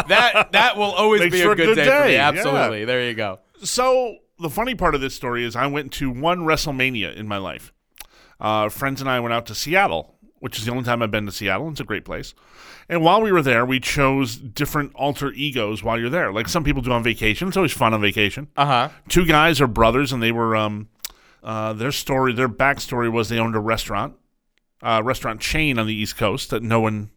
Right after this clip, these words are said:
Speaker 2: knew about. And their specialty, they, <laughs> they named them tender muckfees. You know what Rocky Mountain oysters are?
Speaker 1: I, I do?
Speaker 2: Yeah.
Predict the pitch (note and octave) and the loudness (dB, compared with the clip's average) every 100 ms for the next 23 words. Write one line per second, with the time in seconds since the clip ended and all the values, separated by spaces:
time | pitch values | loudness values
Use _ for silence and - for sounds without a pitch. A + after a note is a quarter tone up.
0 | - D#3 B2 G2+ G2+ C#3+ - - - - | -8 0 2 2 0 -2 -8 -20 -20 -20
1 | - - - - _ _ _ _ C#3+ C#3+ | -20 -20 -20 -20 _ _ _ _ 0 2
2 | C#3 - - A#3+ F3+ C3+ B2 A#2+ D#3+ - | 2 0 2 2 2 0 2 2 -2 -4
3 | B2+ C3+ - - - C#3 C#3+ C3 C#3 C#3+ | 0 0 -2 -8 -10 -6 -2 0 0 0
4 | B2+ A#2 - F3+ F#3+ F#3+ F#3 F3+ - C3+ | -2 -4 -4 -4 -2 0 0 -2 -4 -4
5 | D3 - G2+ D2+ - - _ _ _ _ | -4 -6 -8 -8 -12 -16 _ _ _ _
6 | _ _ _ - _ _ _ _ _ - | _ _ _ -20 _ _ _ _ _ -4
7 | C3+ E3+ D3+ C3 D3+ D3 D3+ C3 D#3+ - | 2 4 4 4 2 2 2 2 0 0
8 | E3+ D#3+ F3 - _ _ _ _ B2+ B2+ | -2 -2 -2 -8 _ _ _ _ -8 -4
9 | B2 B2+ G#2+ A#2 C3 D#3+ - - - C3+ | -4 -6 -2 4 6 6 4 0 2 4